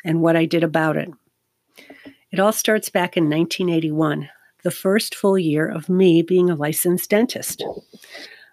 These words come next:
I sought care for a pain that I had on the right side of my face. The dentist that I went to noticed that I had an open bite, meaning that when my back teeth were closed together, my front teeth did not meet.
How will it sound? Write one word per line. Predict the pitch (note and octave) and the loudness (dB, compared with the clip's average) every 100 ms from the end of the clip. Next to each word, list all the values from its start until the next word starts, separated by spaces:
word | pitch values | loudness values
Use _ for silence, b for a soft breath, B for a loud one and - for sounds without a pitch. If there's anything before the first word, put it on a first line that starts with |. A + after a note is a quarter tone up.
| _ | _
I | F#3 F3+ | -2 -2
sought | F#3 - A#3+ B3 | 0 0 0 -2
care | - A3 G#3+ | -2 2 2
for | - F3 | 2 -2
a | |
pain | - - G#3 G3+ | -2 0 2 4
that | F3 | 4
I | E3 | 2
had | D3+ E3+ D#3+ | 0 -2 -2
on | D#3 | -2
the | D#3+ | 0
right | E3 E3 | 0 -2
side | - D#3+ | 0 2
of | D3+ | 2
my | D3+ D3+ | 0 0
face. | - E3+ C#3+ - C#3+ - - - B B B - - | 0 0 0 0 -4 -4 -8 -8 B B B -14 -8
The | E3+ | -2
dentist | F#3+ F3+ - A#3+ - | 0 2 2 0 2
that | F#3 | 2
I | |
went | E3 D3+ D#3+ | 0 0 -4
to | - E3+ F3 F3+ | -2 0 0 -4
noticed | D#3+ F3+ D#3+ F3+ - - | 0 2 2 0 -4 -2
that | F3 | 0
I | D#3+ | 0
had | - C#3+ | -2 -2
an | F3 | 0
open | G#3+ B3+ G#3 | 0 2 0
bite, | D#3 D3 - _ _ _ _ _ | 0 -2 -6 _ _ _ _ _
meaning | F#3 F#3 E3 E3+ | 2 4 4 2
that | F3 - | -4 0
when | F#3 | 2
my | F3 D#3 | 2 0
back | E3 F#3+ F#3 - | 0 0 0 -6
teeth | - F#3 - | -2 -2 -2
were | A3 | -6
closed | - F3+ E3+ - | -2 0 0 -2
together, | A3 F3 C#3 D3+ D#3+ _ b b - | 0 0 0 -4 -8 _ b b -4
my | F#3 | -2
front | F3+ A#3 A#3+ | 0 0 0
teeth | - F#3+ F3+ | 2 2 2
did | F3+ E3+ | 0 2
not | E3 D#3+ | 0 2
meet. | F3+ D#3+ - | 4 4 0